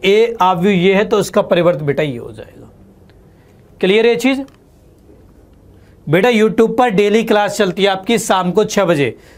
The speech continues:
शाम को छः बजे बेटा आपकी डेली YouTube के ऊपर क्लास चलती है,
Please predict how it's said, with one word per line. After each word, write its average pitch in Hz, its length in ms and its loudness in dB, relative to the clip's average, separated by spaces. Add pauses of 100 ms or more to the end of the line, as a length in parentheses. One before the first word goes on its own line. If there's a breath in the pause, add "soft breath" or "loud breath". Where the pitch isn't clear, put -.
शाम 202 360 -2
को 226 120 2
छः 214 240 -2
बजे 220 180 2
बेटा 214 240 2
आपकी 208 260 -2
डेली 202 380 2
YouTube 208 340 0
के 220 60 2
ऊपर 214 240 0
क्लास 185 360 -2
चलती 156 320 -2
है, 147 260 -2